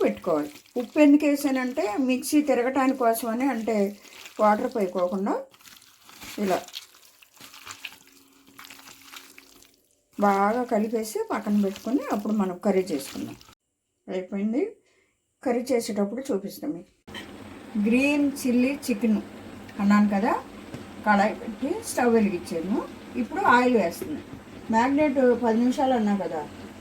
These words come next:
అయిపోయింది. ఈ మధ్య నేను గానగ దగ్గర నూనె వాడుతున్నాను. మీరు ఎవరైనా గమనించారా?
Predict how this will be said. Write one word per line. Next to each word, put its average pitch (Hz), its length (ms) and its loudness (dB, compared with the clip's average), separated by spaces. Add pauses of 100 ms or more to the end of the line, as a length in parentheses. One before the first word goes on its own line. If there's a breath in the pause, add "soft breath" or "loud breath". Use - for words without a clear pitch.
(140)
అయిపోయింది. 233 680 2
ఈ - 20 4
మధ్య 254 320 4
నేను 294 320 4
గానగ 302 460 0
దగ్గర 302 380 2
నూనె 277 260 4
వాడుతున్నాను. 208 600 4 (920)
మీరు 254 140 4
ఎవరైనా 262 380 4
గమనించారా? 302 840 2